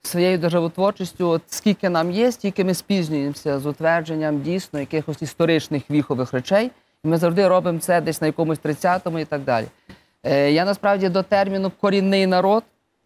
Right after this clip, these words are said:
е, ставлюся, власне, е, дуже прискіпливо, тому що це, власне, термін, це не просто хтось собі так назвав і так далі.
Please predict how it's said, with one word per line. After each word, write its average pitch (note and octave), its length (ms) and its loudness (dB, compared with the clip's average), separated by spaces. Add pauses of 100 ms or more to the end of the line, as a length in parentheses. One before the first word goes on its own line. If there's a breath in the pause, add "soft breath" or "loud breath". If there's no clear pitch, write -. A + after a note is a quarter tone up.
(580)
е, D3+ 120 2
ставлюся, F#3 600 0
власне, F3 720 0
е, D#3 180 2
дуже E3 340 0
прискіпливо, F3+ 720 -2
тому F3 260 -4
що F3 140 -6
це, F3+ 180 0
власне, F3 340 0
термін, D#3+ 600 0
це C#3+ 80 -2
не D3 100 0
просто G3+ 360 0
хтось F3 360 0
собі D#3 240 -2
так D3+ 240 -2
назвав D3 440 0
і E3+ 60 -4
так D3+ 180 -2
далі. A#2 260 -2